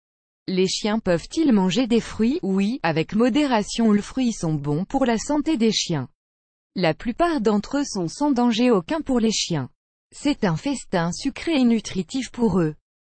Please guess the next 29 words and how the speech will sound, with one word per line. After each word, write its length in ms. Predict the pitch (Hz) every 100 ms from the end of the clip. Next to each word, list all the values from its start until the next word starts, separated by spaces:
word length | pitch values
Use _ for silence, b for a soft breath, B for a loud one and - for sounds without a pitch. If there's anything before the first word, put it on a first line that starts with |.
| _
Riches 260 | 185 285 -
en 80 | 233
nutriments 580 | 233 208 - 214 208 214
et 100 | 185
pauvres 320 | 175 170 180
en 100 | 175
graisse 400 | 160 160 220 190
et 100 | 160
en 80 | 139
calories, 640 | 240 214 202 175 185 190
les 160 | 208 214
fruits 280 | - 339 359
sont 180 | 247
d'excellentes 600 | 208 202 - 233 226 247
friandises 680 | - 302 294 240 180 185 185 -
pour 180 | 233
les 120 | 185 151
propriétaires 720 | - 311 - 294 247 262 262
d'animaux 540 | 262 254 214 180 151
soucieux 460 | 180 277 285 - 269
de 120 | 190
la 140 | 160 139
santé 400 | 240 240 302 269
de 120 | 180
leurs 260 | 156 151
compagnons 560 | - 302 254 226 226 254
à 80 | 208
quatre 300 | 254 - 240
pattes. 500 | - 123 - -